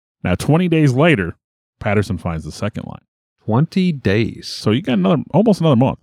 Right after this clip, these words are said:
Speaker 2: It, it bought him some time.
Speaker 1: So to kill the second lion, Patterson sets up a blind, and this time he's using goats as bait. Again, he goes back to those goats.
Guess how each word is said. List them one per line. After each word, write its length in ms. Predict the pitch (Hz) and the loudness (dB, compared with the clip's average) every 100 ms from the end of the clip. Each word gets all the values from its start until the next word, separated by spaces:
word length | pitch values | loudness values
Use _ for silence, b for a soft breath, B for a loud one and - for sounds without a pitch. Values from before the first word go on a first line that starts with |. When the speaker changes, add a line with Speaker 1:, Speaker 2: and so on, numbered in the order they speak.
| - | -2
Speaker 2:
It, 160 | 190 - | -2 0
it 180 | 160 | -2
bought 180 | 151 196 | 0 0
him 80 | 196 | 0
some 160 | - 160 | 0 -2
time. 340 | 208 208 175 _ _ _ | -2 -2 -6 _ _ _
Speaker 1:
So 120 | - | -4
to 60 | 123 | -2
kill 200 | - 247 | 2 2
the 80 | 196 | 2
second 320 | - 247 170 | 2 2 4
lion, 240 | 113 101 98 | 4 2 2
Patterson 340 | 147 160 151 | 2 2 2
sets 240 | 135 135 | 0 0
up 100 | 135 | 0
a 40 | 151 | -2
blind, 480 | 117 101 95 104 - - | 0 0 0 -2 -4 -8
and 160 | 98 110 | -2 0
this 120 | 139 | 0
time 220 | 175 139 | 2 2
he's 160 | 135 110 | 2 2
using 280 | 110 131 139 | 2 2 2
goats 260 | 196 185 | 2 0
as 100 | 104 | -2
bait. 220 | 90 85 | 0 -2
Again, 260 | 104 160 101 | -2 -2 -2
he 60 | 85 | -2
goes 180 | 90 | -2
back 180 | 87 90 | -2 -4
to 80 | - | -2
those 180 | 98 101 | 0 0
goats. 300 | 107 139 | 0 0